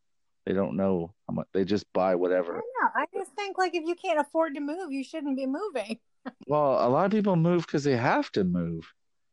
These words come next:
Speaker 1: I can't believe you think it's normal to just hire a company to do something.
Speaker 2: I do. I do, and I stand by that. I don't care what people think.
Speaker 1: I, no, I'm not saying it's,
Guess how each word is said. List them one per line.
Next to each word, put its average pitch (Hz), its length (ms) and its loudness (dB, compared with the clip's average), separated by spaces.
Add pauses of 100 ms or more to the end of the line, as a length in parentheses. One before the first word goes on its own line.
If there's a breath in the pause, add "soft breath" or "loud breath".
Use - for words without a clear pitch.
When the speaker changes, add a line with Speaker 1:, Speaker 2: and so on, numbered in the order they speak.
(1120)
Speaker 1:
I 202 140 4
can't 339 260 0
believe 226 300 4
you 302 200 4
think 226 280 0
it's 202 160 -2
normal 196 440 4
to 185 120 0
just 185 180 0
hire 190 400 2
a 185 60 0
company 170 420 2
to 120 120 4
do 160 140 2
something. 90 520 -2 (560)
Speaker 2:
I 277 120 0
do. 254 300 2 (140)
I 294 120 2
do, 427 200 4
and 240 100 -6
I 240 100 -8
stand 269 260 -6
by 240 180 -4
that. 202 220 -8
I 240 80 -6
don't 247 160 -10
care 254 100 -10
what 233 160 -10
people 202 200 -16
think. 196 240 -8 (220)
Speaker 1:
I, 220 180 4
no, 208 180 2
I'm 131 240 4
not 202 200 2
saying 156 280 4
it's, 123 180 0